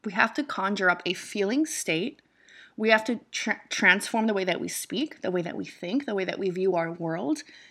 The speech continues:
and the way that we represent ourselves. That's the same exact thing that we're doing all day long already.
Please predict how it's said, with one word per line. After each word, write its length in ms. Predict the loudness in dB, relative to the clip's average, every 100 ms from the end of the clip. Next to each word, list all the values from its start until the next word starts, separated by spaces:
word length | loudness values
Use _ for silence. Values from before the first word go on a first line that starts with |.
| _
and 120 | 2
the 40 | 4
way 100 | 4
that 120 | 2
we 80 | 2
represent 680 | 2 -2 -2 -2 0 0
ourselves. 760 | -2 -4 -2 -4 -6 -14 -16 -18 _ _ _ _ -18 2
That's 260 | 4 4 0
the 120 | -4
same 460 | -4 -4 -2 -2 0
exact 580 | 0 2 4 4 0
thing 440 | -6 -4 -2 -4 -10 _ -20 _ -2
that 160 | -2
we're 160 | 0 -2
doing 580 | 2 2 2 0 -4 -4
all 180 | -2 0
day 140 | 2 4
long 280 | 4 2
already. 680 | 2 0 2 0 0 -8 -12